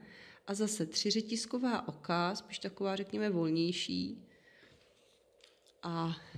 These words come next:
ty budeme, jak bych to řekla, ty zapikáme nebo <laughs> zapíchneme, od-,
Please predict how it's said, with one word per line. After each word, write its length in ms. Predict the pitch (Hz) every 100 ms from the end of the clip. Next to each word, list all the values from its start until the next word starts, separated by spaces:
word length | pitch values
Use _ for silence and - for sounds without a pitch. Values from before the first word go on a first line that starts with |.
| - -
ty 100 | -
budeme, 600 | 214 233 233 240 233 226 233
jak 120 | 220 185
bych 140 | 180
to 80 | 175
řekla, 180 | 180 175
ty 160 | 196
zapikáme 760 | 185 185 226 - 196 185 180 185
nebo 180 | 196 190
<laughs> 140 | 180
zapíchneme, 760 | 196 185 220 226 214 196 180 180 - - - - -
od-, 220 | 208 202